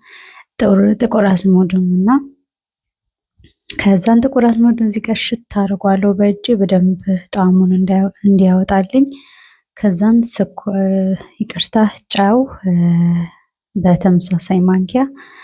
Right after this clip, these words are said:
ከዛን እኛ ስናዘጋጅ ቶሎ ኩፍ ይላል፣ በተለይ ሙቀት ሰዓት ከሆነ ለብ ያለ ውሃ ስለሆነ፣ ለዛ እርሾ ኩፍ ያለውን አንድ ላይ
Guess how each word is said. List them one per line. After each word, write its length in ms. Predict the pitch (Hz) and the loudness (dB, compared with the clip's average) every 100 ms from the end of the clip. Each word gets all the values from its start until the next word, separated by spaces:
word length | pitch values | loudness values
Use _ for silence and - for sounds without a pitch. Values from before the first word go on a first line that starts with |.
| - _ _ _ _ | -20 _ _ _ _
ከዛን 540 | - 202 185 214 226 254 | -2 0 2 2 2 2
እኛ 220 | 220 190 185 185 185 | 2 4 4 2 0
ስናዘጋጅ 840 | 175 202 185 185 180 185 214 220 214 - | -2 0 0 0 -2 -4 -2 -4 -6 -6
ቶሎ 200 | 185 180 - | -2 -2 -4
ኩፍ 200 | - - | -8 -4
ይላል፣ 260 | 185 202 226 | -2 0 0
በተለይ 400 | 190 190 185 185 | 0 0 0 2
ሙቀት 320 | 185 190 190 | 0 -2 -4
ሰዓት 260 | - 190 180 - | -2 -4 -4 -10
ከሆነ 420 | - 196 190 202 247 247 _ _ _ - 190 | -8 0 2 2 0 -4 _ _ _ -14 -4
ለብ 240 | 190 185 | -4 0
ያለ 200 | 190 180 | 0 2
ውሃ 140 | 175 185 | 2 0
ስለሆነ፣ 440 | 175 208 190 196 226 233 | 0 0 0 2 2 4
ለዛ 280 | 175 165 - 226 | 2 0 -2 -2
እርሾ 320 | 196 - 202 | -2 -4 -4
ኩፍ 240 | 190 180 - | -4 -8 -4
ያለውን 380 | 190 185 202 240 | -2 0 0 2
አንድ 200 | 196 175 180 | 2 2 0
ላይ 220 | 185 180 | -2 0